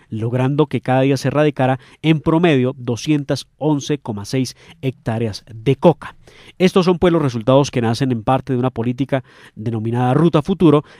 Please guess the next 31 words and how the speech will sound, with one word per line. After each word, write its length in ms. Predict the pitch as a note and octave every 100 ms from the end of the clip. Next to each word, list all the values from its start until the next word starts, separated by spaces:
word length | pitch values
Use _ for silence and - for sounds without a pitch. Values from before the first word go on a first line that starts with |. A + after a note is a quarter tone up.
| _
que 140 | D#3
nació 300 | C3+ A#2+ D#3+
de 60 | D#3+
reuniones 480 | C#3+ B2+ C3+ C#3+ C3
del 160 | B2+
Consejo 400 | - A#2 A2+ C3+
Nacional 440 | C3+ A2+ A#2+ B2 C3
de 60 | C3+
Estupefacientes 800 | G3+ E3+ D3+ C3+ C#3 A#2 C#3 - - - -
con 160 | C#3
cuatro 340 | B2+ D3 C#3 C#3+
pilares 420 | - B2+ A#2 B2
fundamentales. 720 | C3 A#2+ A#2 A#2 - G#2 G#2+
El 100 | C3
primero 360 | E3 F3+ G3 F3+
de 120 | F3+
ellos, 260 | A#2+ G#2 - - -
reducir 400 | - D#3+ D3+ F3
el 80 | F3
consumo 380 | C#3 B2 D#3 C#3+
de 60 |
las 160 | B2+ A#2+
drogas. 360 | F3 F#3 G#3 A2+
El 80 |
segundo, 340 | G2+ A2 C#3 C#3+
reducir 380 | A#2+ G#2 C3+ B2+
la 80 |
disponibilidad 720 | B2 A2+ A#2+ A#2 G#2+ A2+ C3+
de 80 | B2+
las 140 | B2+ D3
drogas, 360 | F#3 D#3 F3